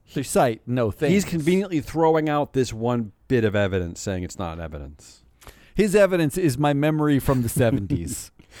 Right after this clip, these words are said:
Speaker 2: <laughs> Next
Speaker 1: It can't be
Speaker 2: headline, which is
Speaker 1: clouded.
Speaker 2: missing the point in the world of E S G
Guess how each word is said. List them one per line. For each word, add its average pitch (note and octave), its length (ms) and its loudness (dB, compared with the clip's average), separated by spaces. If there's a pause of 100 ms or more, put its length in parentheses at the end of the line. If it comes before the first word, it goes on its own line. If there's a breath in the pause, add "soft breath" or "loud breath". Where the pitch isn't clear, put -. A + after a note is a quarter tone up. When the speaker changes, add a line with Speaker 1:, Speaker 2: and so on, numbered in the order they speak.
(100)
Speaker 2:
<laughs> - 420 -6
Next F#3 340 0
Speaker 1:
It - 80 -8
can't D#3+ 200 2
be D#3 60 4
Speaker 2:
headline, C#3+ 260 4
which C3+ 100 0
is G2 60 -2
Speaker 1:
clouded. A#2+ 120 -2
Speaker 2:
missing C3 220 -4
the A#2 100 -2
point A#2 360 -2
in G#2 120 -4
the G2 160 -2
world G2 240 -2
of F2+ 80 -6
E G2+ 80 0
S F#2 100 -2
G F#2+ 280 -4